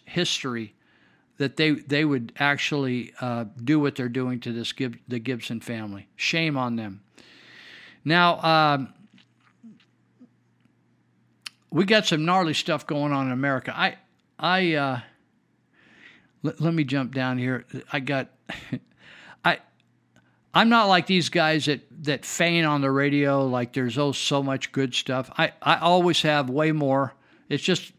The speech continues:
because I over-prepare because that's the way I'm designed. So I'm not bragging about anything. I'm not saying I'm better than anybody. In fact, I'm just a small man on,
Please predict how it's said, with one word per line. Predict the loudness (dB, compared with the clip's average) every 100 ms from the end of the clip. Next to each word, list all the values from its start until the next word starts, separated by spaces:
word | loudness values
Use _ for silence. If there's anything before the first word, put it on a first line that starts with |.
| -4
because | -4 0 0 0
I | 2
over-prepare | 2 2 -2 -4 -8 -4 -2 -2
because | -4 -6 -4 -2
that's | -2 -2
the | -4
way | -2 -2
I'm | -2 -4
designed. | -6 -6 -6 -6 -10 -14 _ -20 -20 -16
So | -4 0 2
I'm | 2 2
not | 0 0 -2
bragging | -2 0 -2 -4 -4
about | -2 -2 -2
anything. | -4 -4 -4 -4
I'm | -4 -4
not | -4
saying | -4 -4 -4
I'm | -4
better | -2 -2 -2
than | -4
anybody. | -4 -6 -4 -4 -6
In | -6 -8
fact, | -4 -6 -6 -14
I'm | -10 -8
just | -8 -8
a | -4
small | -4 -2 -2
man | -2 -4
on, | -6